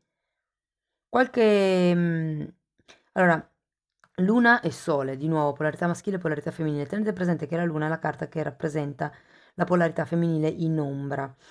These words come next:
quindi tutto quello che sono le emozioni represse, letteralmente, quelle che non sono elaborate, quelle che,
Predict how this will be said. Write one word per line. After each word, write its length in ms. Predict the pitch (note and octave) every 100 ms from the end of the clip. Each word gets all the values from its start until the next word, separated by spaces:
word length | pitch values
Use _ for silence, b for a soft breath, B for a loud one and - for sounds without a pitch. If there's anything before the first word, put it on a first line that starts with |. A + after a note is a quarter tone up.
| B B _
quindi 380 | G3 F3+ D#3
tutto 240 | - F#3 F#3
quello 200 | F#3 F3
che 100 | F3
sono 240 | - E3+
le 100 | D#3
emozioni 680 | D#3+ F3+ F3+ - E3 D#3 D#3
represse, 920 | D#3+ - E3 E3 D3+ C3+ B2 - D3 -
letteralmente, 800 | C#3+ C3+ D3+ C#3+ C#3+ C#3+ C#3 C#3
quelle 180 | C#3 D#3
che 100 | D3+
non 180 | D#3 D#3
sono 260 | - D#3+
elaborate, 560 | D3+ C#3+ E3 D#3+ C#3 D3
quelle 180 | D3+ D3
che, 220 | D3 C#3+